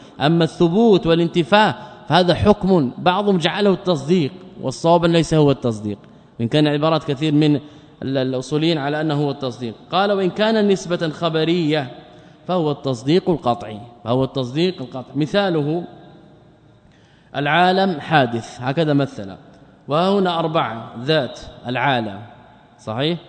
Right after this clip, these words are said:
ذات العالم، ومعنى الحدوث في نفسه، ما المراد بالحدوث؟ لم يكن ثم كان، وعرفنا أن الصواب عند الأشاعرة وغيرهم أن الص-، أن ال-، أن الحادث مخلوق مرادف للمخلوق، والصواب لا،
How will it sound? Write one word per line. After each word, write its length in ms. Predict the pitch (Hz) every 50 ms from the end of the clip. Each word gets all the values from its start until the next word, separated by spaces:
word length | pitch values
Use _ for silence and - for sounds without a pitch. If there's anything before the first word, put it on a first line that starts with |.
| - - - - - -
ذات 200 | 123 143 139 139
العالم، 380 | 135 127 127 127 123 110 104 101 - - - - - - - - - 131
ومعنى 440 | 147 160 185 214 202 202 208 202 190
الحدوث 600 | 170 - - 180 175 160 185 202 220 185 175 185
في 260 | 156 - 170 165 156
نفسه، 560 | 170 165 143 - - - 165 160 160 143 143
ما 120 | 175 208
المراد 300 | 214 196 180 175 160 151
بالحدوث؟ 640 | 143 143 135 - 135 143 135 135 131 135 131 - - - - - - - - -
لم 280 | 113 127 139 147 160 165
يكن 500 | 151 151 151 147 - 165 190 214 208 190
ثم 380 | - - 160 151 143 139 131 127
كان، 340 | 127 - 120 127 120 110 - - - - - - - _ - _ _ -
وعرفنا 420 | - 113 127 143 156 151 139 143 143
أن 120 | 139 139
الصواب 520 | 139 123 - - 131 131 143 156 185 190 190 - - - - - - -
عند 280 | - 127 139 139 131 139
الأشاعرة 680 | 127 127 143 139 131 - 156 160 151 147 151 147 135
وغيرهم 360 | 135 139 156 175 180 180 160 147
أن 180 | 143 143 139
الص-، 200 | 120 - - -
أن 200 | 139 143 143 143
ال-، 140 | 135 127 123
أن 260 | 117 131 135 139 135
الحادث 600 | 131 120 - - 151 165 185 196 190 190 - -
مخلوق 400 | 151 147 139 - 147 170 151 123 - - - - - - -
مرادف 360 | - 185 196 190 175 170 139 151
للمخلوق، 460 | 151 147 143 139 - 139 131 113 98 - -
والصواب 500 | 127 131 131 - - 151 151 151 139 131
لا، 200 | 127 117 107 -